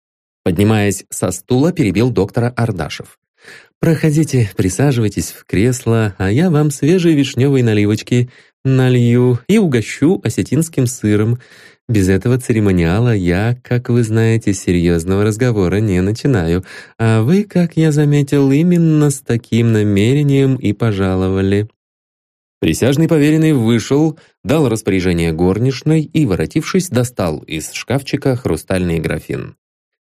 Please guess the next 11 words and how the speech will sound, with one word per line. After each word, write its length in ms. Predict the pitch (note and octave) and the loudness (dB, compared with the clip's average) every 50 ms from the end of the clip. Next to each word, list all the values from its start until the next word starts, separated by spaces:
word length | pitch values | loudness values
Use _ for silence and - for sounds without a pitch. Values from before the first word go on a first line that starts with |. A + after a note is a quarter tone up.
| _ _ _ | _ _ _
"Вероника 580 | - F2+ F2+ F#2 F2+ F#2 F#2+ G2+ A2 G#2+ - G2 | -4 0 0 2 2 2 0 0 -2 -2 -2 -2
Альбертовна — 680 | F#2 F#2 F#2+ F2 G2 A2+ B2 A#2+ - B2+ - - A2 G#2+ | -2 0 0 0 0 0 0 -2 -2 -2 0 0 0 0
большая 640 | F#2+ F2+ F#2+ F#2+ F#2 - - - E3 F3 E3 D3 | 0 0 0 -2 -2 -2 -2 -2 0 0 2 2
мастерица 580 | C3+ B2 B2+ - - G#2+ G#2 G#2 G2+ - - G#2 | 0 0 -2 -2 -2 -2 0 -2 -2 -4 -6 -6
по 140 | - G2 | -4 -4
части 400 | F#2+ - - F#2+ F#2 - - - | -4 -2 -2 -4 -4 -4 -2 -2
изготовления 640 | F#2 F2+ F#2 F#2 F2+ F2+ F2 F#2+ A#2+ B2 A#2+ A#2 G#2+ | -2 0 0 -2 -2 -2 0 0 0 0 2 0 0
наливки 480 | G2+ G2 F#2+ F#2+ G#2+ C#3 C#3 - - C3+ | 0 0 0 2 0 0 -2 -2 -2 -2
из 400 | B2+ B2+ B2+ - G2 F#2 - - | -2 0 0 -2 -4 -4 -4 -8
шпанской 800 | - - - - _ - F#2+ G2 G#2 G#2+ G#2 - - - F#2 F2 | -12 -14 -14 -16 _ -6 -4 -2 -2 -2 -4 -8 -8 -6 -6 -4
вишни. 500 | E2 E2+ E2+ E2 - - - E2+ F2 | -2 -2 -2 -4 -4 -6 -6 -6 -6